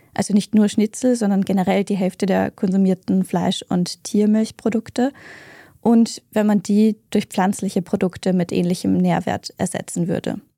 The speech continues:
Und das Ergebnis war, dass die Treibhausgasemissionen aus Landwirtschaft und Landnutzung dadurch bis zum Jahr zweitausendfünfzig um mehr als dreißig Prozent sinken könnten. Und ja,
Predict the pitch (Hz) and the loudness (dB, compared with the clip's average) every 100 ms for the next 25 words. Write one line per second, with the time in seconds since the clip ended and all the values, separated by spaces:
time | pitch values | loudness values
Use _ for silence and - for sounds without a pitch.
0 | _ 208 202 196 190 185 214 240 - - | _ 0 0 -2 -4 -4 0 0 0 -4
1 | 190 214 320 359 233 226 - - 202 - | 0 2 2 0 -2 -2 -4 -4 -4 -2
2 | 185 185 233 220 - 190 208 214 214 - | -4 -2 -2 -4 -2 -2 -2 -2 -2 0
3 | 220 220 226 - 202 - 196 190 - - | 0 2 2 0 -2 0 -2 -2 -4 -4
4 | 208 - 190 - 190 247 247 247 - 233 | -4 -2 -4 0 -2 0 0 0 0 2
5 | 240 240 - - - _ 202 190 202 - | 2 0 -12 -20 -20 _ -2 2 0 0
6 | - 226 - 226 208 202 - 208 - 190 | -2 -4 0 0 2 0 -2 -4 -2 -2
7 | 196 - 226 240 - 220 208 202 208 - | -2 0 0 0 -4 -2 0 2 0 0
8 | 208 - - 180 196 202 - - 180 - | -4 -8 -4 -2 -2 -6 -8 -8 -6 0
9 | 196 190 - 196 - 190 190 - 160 - | 0 0 0 0 0 -4 -2 -2 -2 -4
10 | - - - _ _ - _ - 196 180 | -4 -4 -6 _ _ -20 _ 0 2 0
11 | - - - | -2 -2 -2